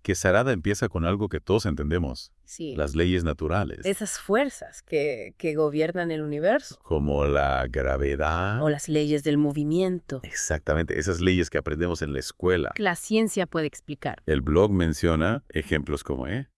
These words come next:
Speaker 2: La ley de la gravedad.
Speaker 1: Ah.
Speaker 2: La conservación de la energía.
Speaker 1: Sí.
Speaker 2: Incluso la teoría de la relatividad de Einstein.
Speaker 1: Wow. Pero luego la cosa cambia.
Speaker 2: Sí, da un giro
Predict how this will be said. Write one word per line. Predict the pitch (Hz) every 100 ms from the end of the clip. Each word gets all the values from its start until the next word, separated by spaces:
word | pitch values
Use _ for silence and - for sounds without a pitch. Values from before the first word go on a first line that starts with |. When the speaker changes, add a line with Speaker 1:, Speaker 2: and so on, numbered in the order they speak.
| _
Speaker 2:
La | 156
ley | 147 147 143
de | 147
la | 143
gravedad. | 143 143 151 214 180 131 _
Speaker 1:
Ah. | - - - - -
Speaker 2:
La | 135
conservación | - 143 156 139 139 - 151 156
de |
la | 156
energía. | 147 139 - 247 311 - - _
Speaker 1:
Sí. | - - -
Speaker 2:
Incluso | 180 180 233 247
la | 180
teoría | - 151 151 185
de | 180
la | 156 147
relatividad | 151 147 - 151 170 190
de | 190
Einstein. | 240 311 - - -
Speaker 1:
Wow. | 80 90 120 82 - - _ _ _
Pero | - 71 69
luego | 73 87 120 -
la | - 71
cosa | 80 - 71
cambia. | 85 104 76 - _
Speaker 2:
Sí, | - 185 160 143 135
da | 151
un | 160
giro | - 175 185